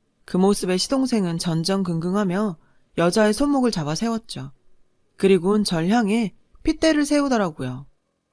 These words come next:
형수가 뭔데 이래요? 내 인생 내가 살겠다는데 형수가 왜 나서서 난리냐고. 나 이제 성인이에요. 형이나 형수 동의 없이 결혼할 수 있는 나이라고요.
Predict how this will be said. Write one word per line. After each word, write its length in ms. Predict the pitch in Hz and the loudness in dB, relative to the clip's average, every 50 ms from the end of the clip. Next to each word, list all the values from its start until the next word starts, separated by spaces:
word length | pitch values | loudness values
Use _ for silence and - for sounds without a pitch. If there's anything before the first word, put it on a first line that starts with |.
| _ _ _ _ _ _ _ _ | _ _ _ _ _ _ _ _
형수가 440 | - - 208 214 202 - - 285 240 | 0 2 2 2 2 4 4 4 4
뭔데 380 | 160 160 170 185 202 262 269 | 4 4 4 4 6 6 6
이래요? 480 | 247 185 160 156 185 247 269 196 131 - - - - _ _ _ - | 6 4 4 2 2 2 0 0 -2 -6 -10 -18 -20 _ _ _ 6
내 120 | 180 196 | 8 8
인생 320 | 220 240 254 262 269 233 | 10 10 8 8 8 6
내가 220 | 190 190 208 262 294 | 8 8 8 8 8
살겠다는데 680 | 302 294 285 277 - 254 240 220 214 196 190 202 208 | 6 6 4 4 4 4 4 4 4 4 6 4 6
형수가 360 | 220 285 339 349 339 330 294 254 | 6 6 4 4 4 6 6 8
왜 180 | 185 180 247 | 10 10 10
나서서 360 | 254 214 185 233 277 285 285 | 10 8 8 6 6 6 8
난리냐고. 1000 | 220 180 160 208 269 320 320 311 285 262 196 196 190 208 240 226 185 135 113 - - _ _ _ _ | 8 8 8 8 8 8 8 8 8 8 8 8 8 10 10 10 8 6 2 -2 -8 _ _ _ _
나 180 | - 185 185 180 | 4 6 6 6
이제 200 | 170 160 185 190 | 6 2 0 0
성인이에요. 800 | - - 339 359 359 339 294 226 175 143 135 143 151 139 127 - - - - - - - | 0 0 0 2 4 4 4 4 4 2 0 -2 -4 -4 -6 -10 -14 -20 -20 -20 -12 4
형이나 340 | - 320 320 320 302 294 285 | 4 6 6 6 6 6 6
형수 260 | 302 339 339 320 294 | 6 4 4 4 4
동의 200 | 254 220 247 262 | 6 6 6 6
없이 520 | 220 160 - - - 302 311 277 170 127 - - - - - | 6 4 4 2 4 4 4 4 4 2 -2 -10 -18 -8 4
결혼할 360 | - 233 254 277 262 269 247 | 6 6 8 8 6 6 4
수 140 | - - 196 | 4 4 4
있는 280 | 202 254 320 339 330 | 6 6 6 6 6
나이라고요. 680 | 311 285 262 233 214 180 151 151 151 175 175 135 120 | 6 6 8 8 6 6 6 4 2 2 0 -2 -4